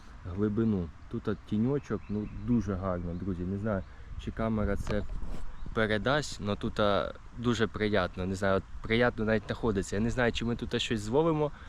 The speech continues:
но тут, а, приємно, друзі. Так що погнали. Ну що, будемо закидувати нашого черв'ячка. Черв'ячка.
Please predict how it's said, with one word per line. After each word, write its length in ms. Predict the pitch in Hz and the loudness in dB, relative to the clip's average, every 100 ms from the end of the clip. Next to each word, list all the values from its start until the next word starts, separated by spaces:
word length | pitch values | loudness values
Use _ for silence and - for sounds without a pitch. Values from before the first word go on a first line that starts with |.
| - - - | -14 -14 -4
но 140 | 110 | -2
тут, 280 | 101 135 143 | 0 0 0
а, 60 | 127 | -2
приємно, 580 | - 117 113 92 95 87 | 0 2 4 4 0 -4
друзі. 440 | 82 90 78 80 - - | -2 -4 -4 -6 -6 -2
Так 180 | 113 | -2
що 240 | - 117 104 - | 0 0 0 0
погнали. 600 | 117 107 101 85 82 82 - - - - - - - - - - - - - - - - - - - - - | 2 2 2 0 0 -4 -6 -6 -6 -2 6 6 6 -2 -4 -10 -12 -14 -14 -14 -14 -16 -14 -14 -14 -12 -6
Ну 60 | 117 | -4
що, 320 | - - 107 78 - - 110 | -4 -2 -2 -2 -10 -10 -6
будемо 520 | 107 117 127 131 127 - - - - - - - - - - | -4 0 0 0 -2 -6 -14 -12 -12 -12 -12 -12 -12 -10 -6
закидувати 840 | 98 110 107 120 120 123 120 - | -4 -4 -4 -4 -4 -2 -4 -4
нашого 640 | 110 110 117 - 117 120 - - - - - - - - - - | -4 -4 -4 -6 -6 -4 -6 -10 -16 -16 -16 -16 -16 -16 -14 -8
черв'ячка. 720 | 123 117 117 110 - 147 139 - - - - - - - - - - - - - - - - - - | -4 -2 -2 -6 -6 -4 -4 -4 -12 -14 -12 -14 -12 -10 -12 -14 -14 -14 -14 -16 -16 -16 -14 -14 -12
Черв'ячка. 840 | - 117 120 113 107 - 107 92 | -8 -6 -4 -4 -6 -8 -6 -6